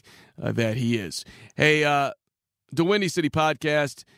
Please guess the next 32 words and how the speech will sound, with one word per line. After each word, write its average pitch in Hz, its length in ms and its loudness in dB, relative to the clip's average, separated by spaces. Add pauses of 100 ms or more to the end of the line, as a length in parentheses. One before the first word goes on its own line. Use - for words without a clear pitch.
as 139 220 0
always, 151 420 0
brought 156 380 0
to 147 80 -8
you 147 340 -2
by 120 420 0
Manscaped. 147 840 -2 (400)
Check 196 320 0
out 170 220 2
the 139 180 -6
twenty 175 380 -2
twenty-one 143 640 0
Lawnmower 147 880 0
three 175 560 -2 (100)
point 160 460 -2
oh 147 420 0 (100)
Perfect 156 540 -4
Package. 127 640 -2 (420)
We 123 140 0
really 147 260 2
appreciate 135 460 -2
Manscaping 127 580 -4
supporting 120 600 -4
the 113 120 -6
podcast. 127 540 -2
Manscaped, 131 480 -2 (400)
who 135 160 0
is 131 140 -2
the 127 120 -8
best 131 400 0
in 127 220 -2
men's 131 400 0